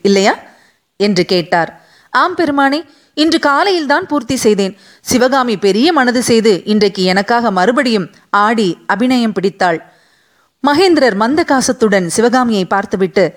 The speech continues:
"சிற்பியாரே, பரத சாஸ்திரத்தை தொகுத்து எழுதிய முனிவர் ஏழு வகை புருவ அபிநயம் என்றுதானே சொல்லியிருக்கிறார்?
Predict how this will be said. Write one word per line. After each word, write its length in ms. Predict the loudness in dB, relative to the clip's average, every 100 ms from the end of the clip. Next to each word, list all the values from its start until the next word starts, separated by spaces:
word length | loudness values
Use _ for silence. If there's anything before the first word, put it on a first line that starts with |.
| _ _ _ _
"சிற்பியாரே, 600 | -2 0 0 0 2 -2 -6 _ _ _ _
பரத 300 | -2 -2 0 -2
சாஸ்திரத்தை 580 | -2 -2 -2 -2 -2 0
தொகுத்து 340 | 0 0 0 2
எழுதிய 340 | 2 4 2
முனிவர் 400 | 4 2 4 2 0 -20 _ _ 2
ஏழு 240 | 4 4 2
வகை 220 | 0 0
புருவ 260 | -2 0 2
அபிநயம் 460 | 0 0 0 0 0
என்றுதானே 480 | 0 0 0 0 -2
சொல்லியிருக்கிறார்? 720 | 0 2 2 2 2 0 0